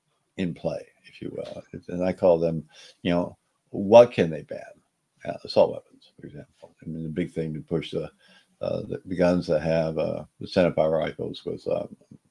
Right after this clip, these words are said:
uh, detachable mags. Okay, and the second one, who may they ban? Which is the, the Supreme Court's decision, uh, case now before the court that was argued this year, uh, in Rahimi versus the United States. So that, that was argued.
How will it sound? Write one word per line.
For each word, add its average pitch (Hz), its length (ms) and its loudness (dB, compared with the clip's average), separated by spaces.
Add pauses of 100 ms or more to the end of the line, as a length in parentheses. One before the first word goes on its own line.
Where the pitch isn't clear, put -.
(200)
uh, - 80 -16 (160)
detachable 76 480 -6
mags. - 480 -12 (720)
Okay, 82 200 -4 (120)
and 87 180 -2
the 85 60 -4
second 120 360 6
one, 90 280 0 (220)
who 226 240 10
may 113 120 8
they 85 180 4
ban? 80 260 -6 (460)
Which 95 180 -4
is 90 300 0
the, 90 320 0
the 85 80 -10
Supreme 107 260 -2
Court's 95 200 0
decision, 85 640 -4
uh, 85 180 4 (140)
case 90 300 0
now 80 340 -4 (600)
before 87 240 -2
the - 60 -6
court 82 280 -2
that - 100 -10
was - 120 -10
argued 82 320 -2
this - 180 -10
year, 78 200 -8 (640)
uh, - 320 -4
in 87 140 -2
Rahimi 82 480 0 (240)
versus - 480 -10
the 87 60 -8
United 78 280 -8
States. - 460 -16 (540)
So - 240 -16
that, 90 240 2
that 87 200 4
was 73 140 0
argued. - 340 -2